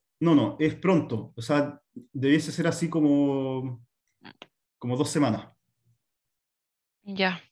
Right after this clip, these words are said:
Speaker 1: Algo así. Por lo mismo, eh, en ningún caso es tenerlo terminado, porque sería como terminar tu tesis. <laughs> Entonces,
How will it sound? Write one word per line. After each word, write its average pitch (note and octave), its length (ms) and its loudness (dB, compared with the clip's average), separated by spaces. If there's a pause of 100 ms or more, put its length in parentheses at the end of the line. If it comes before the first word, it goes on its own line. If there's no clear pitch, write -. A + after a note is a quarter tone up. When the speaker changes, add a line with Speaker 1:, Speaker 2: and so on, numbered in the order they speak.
(120)
Speaker 1:
Algo C3+ 200 0
así. - 340 -4 (1000)
Por C#3+ 120 2
lo C#3 100 8
mismo, A#3+ 580 4 (840)
eh, C#3 560 4 (460)
en D3 100 6
ningún D#3+ 220 6
caso A3 240 2
es - 60 -2
tenerlo F#3+ 280 2
terminado, D#3 640 0 (340)
porque A#2+ 180 -4
sería D#3+ 240 2
como D3+ 140 4
terminar D3+ 280 4
tu D#3+ 80 -4
tesis. C#3+ 320 -2
<laughs> - 520 -6
Entonces, B2 460 -4